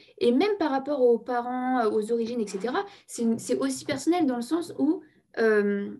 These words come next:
encore une fois, je dis pas qu'il faut le faire, hein, parce que vraiment, euh, c'est illégal et je trouve ça, euh, je trouve qu'il y a des réglementations et que pour ce genre de choses qui sont compliquées,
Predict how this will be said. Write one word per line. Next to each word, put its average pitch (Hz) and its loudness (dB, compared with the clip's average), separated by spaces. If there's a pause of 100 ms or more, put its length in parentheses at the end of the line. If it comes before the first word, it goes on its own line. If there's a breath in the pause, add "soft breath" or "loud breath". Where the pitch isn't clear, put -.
(1040)
encore 262 2
une 277 2
fois, 320 2
je 269 0
dis 220 -6
pas 262 -2
qu'il 254 -8
faut 233 0
le 226 -4
faire, 226 -4
hein, 208 -2
parce 202 -6
que 190 -6
vraiment, 247 -2
euh, 208 0
c'est 190 -4
illégal 214 0
et 220 -2
je 196 -4
trouve - -10
ça, 233 -4
euh, 202 -2 (320 loud breath)
je - -20
trouve 269 -8
qu'il 254 -2
y 226 4
a - 4
des 220 0
réglementations 220 -4
et 269 0
que 214 -6
pour 214 -6
ce 208 -6
genre 233 0
de 220 -2
choses 262 -4
qui 233 -10
sont 214 -8
compliquées, 262 -2